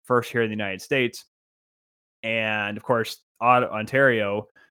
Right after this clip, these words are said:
there's been no official confirmed case in the United States yet, but Ontario had a few cases of the, of the, um, of the new coronavirus variant. The Sudbury Wolves of the Ontario Hockey League had to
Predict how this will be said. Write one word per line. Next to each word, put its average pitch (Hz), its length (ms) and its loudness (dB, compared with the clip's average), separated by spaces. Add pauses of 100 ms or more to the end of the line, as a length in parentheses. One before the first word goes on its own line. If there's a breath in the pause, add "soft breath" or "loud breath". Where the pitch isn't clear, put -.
(140)
there's 110 160 -6
been 135 240 2
no 160 160 6
official 156 360 2
confirmed 135 400 0
case 127 260 -2
in 123 40 -8
the 120 60 -4
United 117 180 -2
States 110 220 -6
yet, 127 180 2
but 107 120 -4
Ontario 120 520 0
had 110 160 -4
a 104 60 -6
few 107 200 -10
cases 98 380 -10
of 101 160 -10
the, 95 320 -8
of 95 140 -16
the, 92 200 -12
um, 82 260 -12 (100)
of 92 80 -20
the 95 80 -18
new 95 180 -12
coronavirus 92 600 -8
variant. 95 400 -8 (540)
The 95 600 -4
Sudbury 135 420 6
Wolves 127 380 4
of 123 40 -2
the 120 60 -2
Ontario 113 380 -6
Hockey 131 400 -2
League 131 320 -2
had 120 320 -2
to 113 160 -4